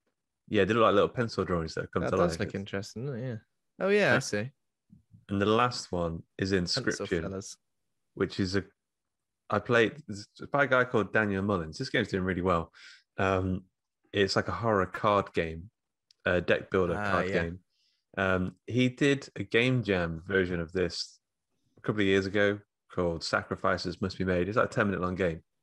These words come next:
Speaker 1: And I thought it was one of the best games I played that year. The, the atmosphere was so creepy and so weird and, and unusual. And this is like, it's like he's built that out, that, that engine out into a full,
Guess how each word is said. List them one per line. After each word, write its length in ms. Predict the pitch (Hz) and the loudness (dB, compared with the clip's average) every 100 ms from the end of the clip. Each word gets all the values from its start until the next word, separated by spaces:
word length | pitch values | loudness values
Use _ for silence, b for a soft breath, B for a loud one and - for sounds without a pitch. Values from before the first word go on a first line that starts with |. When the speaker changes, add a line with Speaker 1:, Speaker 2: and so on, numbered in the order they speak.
| - | -2
Speaker 1:
And 80 | 101 | 2
I 80 | 117 | 2
thought 220 | - 101 | 6 6
it 40 | |
was 180 | 92 90 | 6 0
one 100 | 98 | -2
of 60 | 92 | 0
the 60 | |
best 260 | 90 90 - | 2 0 0
games 160 | 98 90 | -2 -2
I 40 | |
played 260 | - 95 85 | 0 0 0
that 160 | - | -2
year. 200 | 101 82 - _ _ _ | -2 -2 -8 _ _ _
The, 180 | 113 101 | 2 4
the 140 | 110 123 | 6 4
atmosphere 500 | 107 104 - 101 90 | 2 -2 0 0 0
was 160 | 92 | -2
so 280 | - - 120 | -4 2 2
creepy 520 | 107 117 92 92 80 82 | 2 -2 -2 -4 -6 -8
and 100 | - | -10
so 240 | - 104 | 0 2
weird 360 | 92 98 95 87 | 2 4 4 2
and, 140 | 87 85 | -2 -4
and 120 | 90 | -4
unusual. 460 | 90 92 85 82 - b b b | -2 -2 -2 -4 -6 b b b
And 100 | 90 | 0
this 140 | 120 127 | 0 0
is 100 | 110 | 0
like, 160 | 92 | 0
it's 280 | - - - _ - | -2 -6 -12 _ -6
like 240 | 85 - - - | -4 -4 -6 -6
he's 160 | 98 | -6
built 320 | 90 107 95 82 | -2 0 2 2
that 200 | 80 85 | 0 -2
out, 240 | 87 - _ _ - | -2 -4 _ _ 0
that, 220 | 90 76 - _ _ _ | 0 0 -8 _ _ _
that 180 | 101 - | -4 0
engine 260 | 95 90 90 | 0 0 0
out 220 | 87 85 | 0 -2
into 180 | 90 85 | -4 -6
a 40 | |
full, 440 | - 104 87 85 | -4 -2 -2 -2